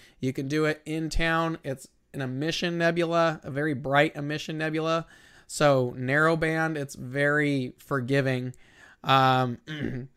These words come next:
so if you've got a one-shot color camera and you're using something like a Antlia dual band or an Optolong L Enhance or any of those multi-band narrow bands with a one-shot color, this is easy.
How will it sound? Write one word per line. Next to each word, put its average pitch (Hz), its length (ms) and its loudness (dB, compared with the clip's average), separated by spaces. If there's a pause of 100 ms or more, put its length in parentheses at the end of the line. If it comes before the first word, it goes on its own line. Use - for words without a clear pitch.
(480)
so 135 640 2 (1400)
if 147 280 -6
you've 156 120 -4
got 165 100 4
a 160 80 2
one-shot 156 520 -2
color 180 260 2
camera 185 500 2
and 175 80 2
you're 147 80 0
using 151 340 0
something 151 440 -2
like 139 260 -4
a 131 400 -8 (100)
Antlia 143 760 -2
dual 175 260 2
band 175 640 0
or 135 680 -2 (640)
an 131 280 -8
Optolong 165 1040 6
L 147 180 -4
Enhance 175 640 -2
or 139 160 -4
any 196 200 -2
of 175 140 -2
those 165 340 -2
multi-band 147 720 -4
narrow 147 280 0
bands 156 320 -2
with 139 80 -8
a 131 40 -6
one-shot 143 480 -2
color, 156 380 0
this 147 300 -4
is 135 120 -10
easy. 156 540 -2